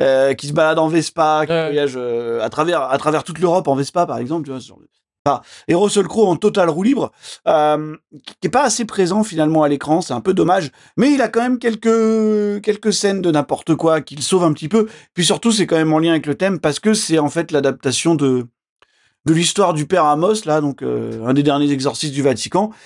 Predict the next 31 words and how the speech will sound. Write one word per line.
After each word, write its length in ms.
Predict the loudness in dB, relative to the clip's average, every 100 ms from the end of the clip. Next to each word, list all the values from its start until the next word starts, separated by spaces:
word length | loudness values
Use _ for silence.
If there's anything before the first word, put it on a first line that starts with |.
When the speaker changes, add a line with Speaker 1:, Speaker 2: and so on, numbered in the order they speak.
| -8 0
Speaker 1:
et 80 | 2
donc 240 | 2 2
qui 80 | 0
avait 360 | 2 0 0 -8 _ _
été 320 | -2 2 0
pour 160 | 2 0
la 100 | 0
première 340 | -2 -4 -4
fois 180 | 0 0
montré 420 | 0 -2 2 2
à 100 | 2
l'écran, 460 | 0 -2 -2 -2 -4 _ _ 0
euh, 280 | 2 2
dans 240 | 2 2 2
le 100 | 2
documentaire 560 | 0 -2 -2 -2 0
de 80 | -2
Friedkin, 440 | -4 -12 -6 -2 -2
c'était 260 | 2 2
The 120 | 2 -2
Devil 340 | 0 0 2
and 80 | 0
Father 240 | 0 2
Amos, 400 | 2 2 2 0 -6 _
qui 60 | -2
est 80 | 0
un 60 |
documentaire 500 | 0 0 0 0 -2
de 100 | -4
gros 280 | -6 0 2
mytho 400 | 2 2 0